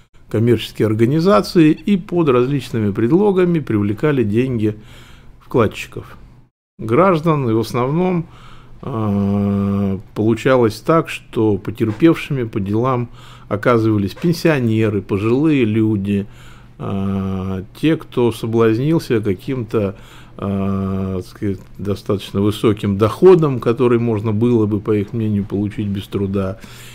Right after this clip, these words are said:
И, э, вот эти потерпевшие, эти остались без денег, в результате чего деньги были похищены, и мошенники,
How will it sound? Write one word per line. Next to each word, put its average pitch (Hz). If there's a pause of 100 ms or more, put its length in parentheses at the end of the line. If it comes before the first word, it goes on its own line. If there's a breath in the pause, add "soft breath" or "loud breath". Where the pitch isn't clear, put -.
(360 loud breath)
И, 117
э, 98
вот 101
эти 107
потерпевшие, 175
эти 110 (160)
остались 101
без 117
денег, 202
в -
результате 113
чего 175 (540 loud breath)
деньги 120
были 113
похищены, 131
и 143
мошенники, 156